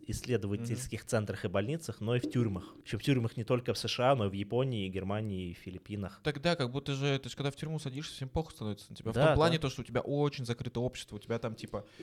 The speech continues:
Speaker 2: ты, я не знаю, как... в, то есть в российских
Speaker 1: Мгм.
Speaker 2: тюрьмах, конечно, там, опять же, за деньги тебе, блядь, можешь жить как король лучше, чем, блядь, э, лучше, чем на
Speaker 1: Мгм.
Speaker 2: воле жить, но в плане там же, э, сложно с-, вообще, если мы говорим про коррупцию, она менее
Speaker 1: Мгм.
Speaker 2: просто, <laughs> бля, развитая коррупция, как странно звучит,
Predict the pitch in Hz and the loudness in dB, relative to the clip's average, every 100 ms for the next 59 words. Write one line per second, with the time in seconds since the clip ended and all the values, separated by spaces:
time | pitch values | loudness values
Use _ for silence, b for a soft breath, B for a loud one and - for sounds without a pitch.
0 | B B - 127 117 117 117 117 131 143 | B B -10 -2 2 4 4 4 2 2
1 | - - - - - - - - 107 - | 0 -14 -20 -20 -20 -20 -12 -6 -6 -2
2 | 113 120 120 104 98 110 113 107 110 110 | -4 -2 -4 -4 -2 -2 -2 -6 -8 -10
3 | 110 107 107 101 101 104 104 107 101 98 | -8 -6 -4 -6 -6 -8 -6 -6 -6 -10
4 | 98 98 101 98 - 104 98 110 101 - | -10 -12 -10 -12 -12 -14 -14 -16 -18 -16
5 | - 113 151 107 104 - - 101 101 101 | -10 -6 -6 -6 -12 -14 -14 -12 -12 -12
6 | 98 - B B B B - 104 101 98 | -14 -20 B B B B -14 -10 -8 -8
7 | 82 123 123 117 104 107 160 123 107 98 | -8 -8 -6 -4 -2 0 0 0 -2 -6
8 | 101 101 - 107 104 101 - - 98 95 | -6 -6 -4 -2 -2 -6 -10 -6 -4 -2
9 | 98 101 98 98 98 - - - - - | -4 -4 -4 -6 -6 -8 -8 -8 -10 -14
10 | - 107 104 113 - - - - 101 104 | -10 -6 -6 -8 -16 -14 -14 -10 -10 -8
11 | 104 - 104 101 101 104 104 101 - 101 | -8 -6 -6 -6 -8 -6 -6 -6 -6 -6
12 | 135 - 104 101 101 104 104 101 95 - | -8 -10 -10 -8 -6 -4 -2 -2 -4 -6
13 | 107 - 127 - 131 117 107 110 104 104 | -8 -6 -8 -8 -4 -2 0 0 -2 -4
14 | 107 104 101 - 107 - - 104 101 101 | -2 -2 -4 -10 -14 -14 -6 -4 -4 -6
15 | 101 110 | -6 -8